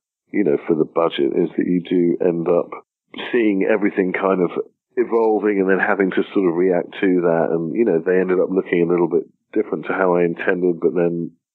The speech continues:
that also made the effects in the film, the sort of, the C G V F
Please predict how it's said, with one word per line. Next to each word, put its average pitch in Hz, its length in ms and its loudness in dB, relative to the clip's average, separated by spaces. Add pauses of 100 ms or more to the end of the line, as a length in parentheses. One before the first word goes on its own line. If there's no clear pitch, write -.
(140)
that 87 160 2
also 87 360 0
made 85 360 0
the 80 340 0 (880)
effects 104 460 0
in 87 140 0
the 78 160 -2
film, 78 300 2
the 73 200 -4
sort 82 140 2
of, 73 80 -4 (280)
the 92 240 0 (180)
C 101 200 2
G 87 340 2
V 82 220 2
F - 80 -2